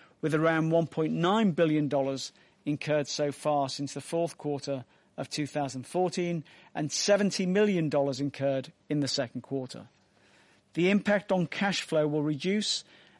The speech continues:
as we move through the second half of two thousand seventeen. Lastly, looking at gearing.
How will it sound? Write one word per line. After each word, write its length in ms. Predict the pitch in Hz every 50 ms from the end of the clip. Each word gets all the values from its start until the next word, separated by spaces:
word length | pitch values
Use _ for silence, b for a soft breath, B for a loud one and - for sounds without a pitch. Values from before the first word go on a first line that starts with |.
| b b -
as 200 | 202 208 196 185
we 100 | 196 185
move 300 | 175 170 165 170 160 139
through 360 | - - - 147 151 151 147
the 80 | 135 139
second 380 | - - 160 143 - 151 147
half 340 | 131 139 139 143 135 - -
of 100 | 135 -
two 180 | - - 147 135
thousand 380 | - 143 139 135 123 127 123
seventeen. 600 | - - 131 117 123 120 - - 120 - - - _ _ _ _ _ _ - _ _ _ _ _ _ _ _ _ _ _ _ _ _ _ _ _ _ _ b b b b b b b b b b b b b b _ _ -
Lastly, 600 | 180 202 202 175 - - - 131 123 117 117 - _ _ -
looking 320 | 180 190 185 - 208 190
at 160 | 185 - -
gearing. 460 | - 160 156 139 131 123 113 - -